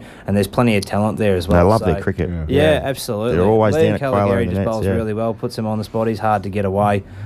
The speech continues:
Speaker 1: Um, you know, you, they've got plenty of talent out there at old students, and they're definitely a side to watch out for to make the six next season.
Speaker 2: Nagambi in seventh spot, just missed, uh, in the top six. They actually finished thirteen points, way I finished thirteen points clear in sixth spot.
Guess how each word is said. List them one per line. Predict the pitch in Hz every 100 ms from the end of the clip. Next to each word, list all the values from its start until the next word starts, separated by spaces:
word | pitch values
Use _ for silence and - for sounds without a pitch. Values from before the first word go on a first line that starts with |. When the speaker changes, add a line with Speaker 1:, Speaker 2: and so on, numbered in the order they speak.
| 98
Speaker 1:
Um, | 104 104 101 98 101
you |
know, | 113
you, | 117 123 107
they've | 127 117
got | 143 -
plenty | 113 98
of |
talent | - 101 101
out | 101 -
there | 101
at |
old | 98 101
students, | - 104 101
and | 104 107
they're |
definitely | 98 104 107 95
a |
side | 92 95 95
to | 95
watch | 95 -
out | 92
for | - 95
to |
make | 92 87
the | 95
six | 92 -
next | 90 -
season. | 92 92 90 85 - - -
Speaker 2:
Nagambi | - 110 101 135 139 135 104
in | 117
seventh | 110 127 123 120
spot, | - 123 123
just | - 127 -
missed, | 113 113 - - 120
uh, | 113 107 107 107 -
in | 110 110 107 107
the | 101
top | 98 110 - -
six. | - 117 - - -
They |
actually | 101 - 92
finished | - 95 -
thirteen | 95 95 87 87
points, | - 90 - - -
way | - 85 90
I | 80
finished | 76 - 85 -
thirteen | 90 82 80
points | - 82
clear | - - 85
in | 78
sixth | - -
spot. | - 90 87